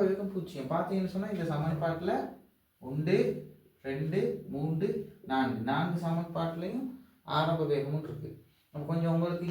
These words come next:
ஈஸியா தானே தருவாங்க கொஸ்டின்ல, கொஞ்சம் ஈஸியா தானே, ஒரு டைம்குள்ள தானே செய்யும். அப்ப அதனால ஆரம்ப வேகத்தை பூஜ்ஜியம்னு போடுவாங்க. அப்ப பூஜ்ஜியம்னு தர்றதை இந்த மாதிரி டேர்ம்ஸ்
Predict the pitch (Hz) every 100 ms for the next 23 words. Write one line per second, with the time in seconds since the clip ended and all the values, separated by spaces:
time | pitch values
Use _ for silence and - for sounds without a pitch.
0 | 190 196 208 190 190 190 190 190 190 185
1 | 180 170 185 180 175 175 - - _ _
2 | - 196 214 185 180 185 175 156 147 143
3 | 156 180 180 180 175 175 - 165 165 165
4 | - - _ 175 175 180 185 247 190 185
5 | 190 185 185 170 165 160 - 180 - 151
6 | 151 147 151 214 208 92 - - _ _
7 | _ _ _ - 127 160 175 - 175 170
8 | 165 156 156 165 220 185 170 170 - 170
9 | 170 180 -